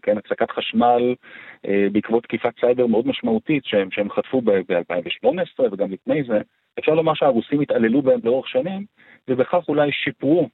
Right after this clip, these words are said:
וב-, בצורה הפוכה מהכוונה שלהם, שיפרו מאוד את יכולת ההגנה, אה, של האוקראינים, אה, לרמה שהם, אה, כיום, אה, עומדים בזה, אבל בהחלט ייתכן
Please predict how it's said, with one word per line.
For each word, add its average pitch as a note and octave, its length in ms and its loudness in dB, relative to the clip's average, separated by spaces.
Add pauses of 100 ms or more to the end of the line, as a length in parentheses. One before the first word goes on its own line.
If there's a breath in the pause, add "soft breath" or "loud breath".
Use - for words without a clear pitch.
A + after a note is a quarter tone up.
וב-, G#2+ 640 0
בצורה G#2+ 520 -2
הפוכה B2+ 360 0
מהכוונה B2+ 540 0
שלהם, B2 220 0
שיפרו C3+ 400 -2
מאוד C#3 200 2
את C3 120 -2
יכולת B2 320 0
ההגנה, G#2+ 420 2 (600 loud breath)
אה, G2+ 100 -2
של A2 160 -2
האוקראינים, C3+ 720 2 (100)
אה, G#2+ 180 2
לרמה G#2+ 380 2
שהם, A2 300 -2
אה, G2+ 140 0
כיום, A2+ 340 0
אה, G#2 100 -2
עומדים G2+ 280 -4
בזה, A3+ 360 -2
אבל B2 200 2
בהחלט A#2 480 -2
ייתכן C3 460 -2